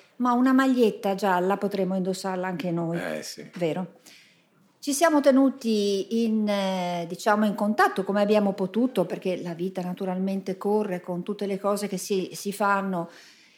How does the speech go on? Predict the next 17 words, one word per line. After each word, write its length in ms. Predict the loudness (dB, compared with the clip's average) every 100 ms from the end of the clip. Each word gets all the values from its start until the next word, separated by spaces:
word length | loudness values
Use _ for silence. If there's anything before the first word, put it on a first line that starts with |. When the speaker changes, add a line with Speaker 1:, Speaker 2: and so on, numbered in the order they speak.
| _ -6
Speaker 1:
In 220 | -4 -2
tu-, 120 | -2
in 180 | 0 2
questi 360 | 4 4 4 4
anni 420 | 4 2 0 -2
sono 180 | -4 -4
stati 240 | -2 0
davvero 440 | 0 2 2 0
tanti, 680 | -2 -4 -4 -6 -4 -4 -4 -4
ma 300 | -2 -2 -6
con 220 | -4 -2
grandissimo 640 | 2 4 4 2 4 4
affetto 800 | 4 2 0 0 -2 -4 -2 -2
e, 140 | -2 -2
e, 320 | -2 -6 -6 -4
e 80 |
stima, 600 | -4 -4 -2 0 0 -4